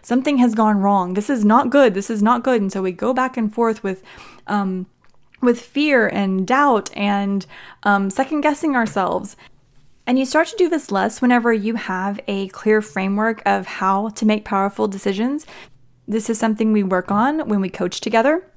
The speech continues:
But I just want you to recognize that just because you have that feeling of,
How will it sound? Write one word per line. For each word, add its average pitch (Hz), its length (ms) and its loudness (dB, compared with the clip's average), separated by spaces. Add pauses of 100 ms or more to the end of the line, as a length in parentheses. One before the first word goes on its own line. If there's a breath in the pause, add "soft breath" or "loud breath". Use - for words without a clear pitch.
(320)
But 269 120 2
I 269 120 4
just 403 200 0
want 339 200 0
you 294 100 -2
to 247 160 -4
recognize 196 800 -4
that 208 360 -2
just 240 220 -4
because 311 400 0
you 285 120 4
have 220 400 0
that 214 240 0
feeling 226 500 0
of, 190 420 -4